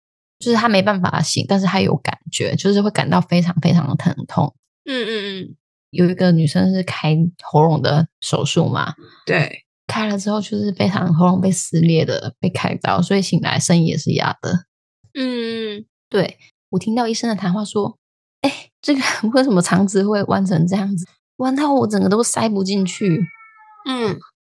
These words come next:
Speaker 1: 就是弯到就像九弯十八拐的道路一样。
Speaker 2: 太长了。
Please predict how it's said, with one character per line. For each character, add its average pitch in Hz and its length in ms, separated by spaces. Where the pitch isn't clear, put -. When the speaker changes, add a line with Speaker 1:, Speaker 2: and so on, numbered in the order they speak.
Speaker 1:
就 302 120
是 285 220
弯 254 260
到 254 280
就 - 100
像 226 340
九 185 180
弯 208 240
十 196 180
八 196 220
拐 - 380
的 170 120
道 190 180
路 180 220
一 175 160
样。 180 260
Speaker 2:
太 262 160
长 170 380
了。 - 380